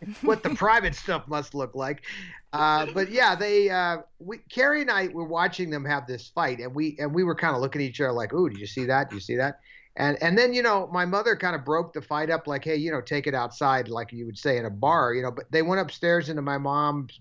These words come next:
Speaker 1: bedroom, and, you know, clearly, uh, what we now know to be makeup sex was going on, and they came back down lovey-dovey, and, uh,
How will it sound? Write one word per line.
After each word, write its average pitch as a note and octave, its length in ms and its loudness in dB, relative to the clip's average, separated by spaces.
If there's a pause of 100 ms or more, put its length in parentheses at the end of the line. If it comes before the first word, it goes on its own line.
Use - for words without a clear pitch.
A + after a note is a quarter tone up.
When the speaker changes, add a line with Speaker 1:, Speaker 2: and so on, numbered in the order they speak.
Speaker 1:
bedroom, D#3 500 2
and, B2+ 120 -4 (400)
you F3 100 -2
know, C#3 100 0
clearly, E3 640 2 (300)
uh, C3 200 -4
what B2+ 360 -2
we C#3+ 120 0
now D#3+ 280 4
know C3+ 220 -2
to B2+ 80 -8
be B2 180 -10
makeup D3+ 500 -4
sex - 420 -8
was A2+ 160 -12
going A#2 280 -4
on, A#2+ 260 -2
and D3 140 0
they D3 120 4
came D3 240 0
back C#3 260 0
down C3 220 2
lovey-dovey, A#2+ 720 -2
and, B2 180 -4
uh, A#2+ 200 2